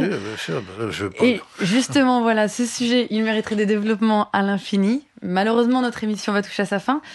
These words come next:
Speaker 2: Et donc, la question que, que je souhaitais vous poser, c'est que, effectivement, quand on aborde la question du sommeil,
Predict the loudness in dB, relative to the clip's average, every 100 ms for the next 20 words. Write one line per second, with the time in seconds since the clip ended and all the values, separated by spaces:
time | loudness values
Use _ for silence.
0 | -16 -18 -20 _ _ -2 2 2 2 0
1 | -2 -2 0 2 0 0 -2 0 0 0
2 | 2 2 2 0 -2 -2 -2 -2 -4 -2
3 | 0 0 2 -2 0 0 2 0 0 -2
4 | -2 -2 0 0 2 2